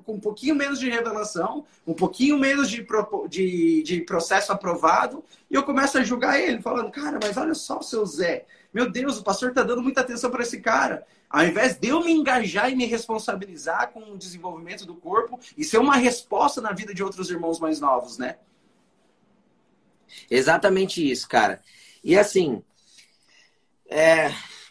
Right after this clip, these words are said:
Speaker 2: essa falta de sensibilidade de ambas as partes, cara, gerou uma galera hoje longe, longe, e que muitos têm aversão, né, a, ao coletivo,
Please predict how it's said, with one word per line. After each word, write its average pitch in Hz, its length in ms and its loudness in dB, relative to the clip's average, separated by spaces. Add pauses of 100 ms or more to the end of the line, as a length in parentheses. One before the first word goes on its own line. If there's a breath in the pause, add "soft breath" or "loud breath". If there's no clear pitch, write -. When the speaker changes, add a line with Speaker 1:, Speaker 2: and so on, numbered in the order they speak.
Speaker 2:
essa 151 280 -2
falta 208 320 -2
de 180 80 -12
sensibilidade 165 800 -2
de 147 140 -4
ambas 180 280 -2
as 170 140 -6
partes, 147 460 -2
cara, 110 400 0 (300)
gerou 196 840 2 (180)
uma 196 380 -2
galera 190 720 2
hoje 185 300 2
longe, 175 540 -2
longe, 180 640 -2 (720 soft breath)
e 143 140 -2
que 294 300 2
muitos 190 480 2
têm 180 180 -2
aversão, 175 800 0 (640)
né, 139 380 2 (440 soft breath)
a, 135 640 4
ao 143 200 0
coletivo, 175 840 -4